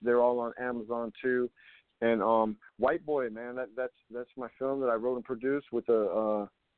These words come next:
you know, the super talented director Sean Reck, who's really a visionary. And, um, that's on, it's, it's on iTunes. It's on pre, pre-sale right now. You can, uh, it'll be delivered or it's released May twenty-ninth. So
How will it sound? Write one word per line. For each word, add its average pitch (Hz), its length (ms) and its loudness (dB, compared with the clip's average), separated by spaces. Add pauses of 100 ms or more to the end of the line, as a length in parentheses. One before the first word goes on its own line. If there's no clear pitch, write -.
(100)
you 113 80 -2
know, 120 140 2
the 117 80 0 (160)
super 131 220 2
talented 127 580 0
director 120 440 0 (100)
Sean 120 280 -4
Reck, 127 240 2 (320)
who's 110 180 -4
really 123 260 2
a 110 40 0
visionary. 127 720 0 (480)
And, 110 200 0
um, 107 420 0 (160)
that's 120 220 0
on, 135 180 2 (120)
it's, 127 160 -4 (100)
it's 131 140 -4
on 143 140 -2
iTunes. 143 460 -2
It's 113 140 -12
on 120 200 -8 (140)
pre, 147 240 -4 (100)
pre-sale 143 480 0
right 131 140 -8
now. 147 220 0
You 120 260 -4
can, 117 200 -4
uh, 110 260 -4 (420)
it'll 131 220 2
be 123 160 -4
delivered 127 480 2
or 123 100 4
it's - 160 -10
released 123 380 -4
May 123 140 0
twenty-ninth. 123 540 -2
So 113 240 0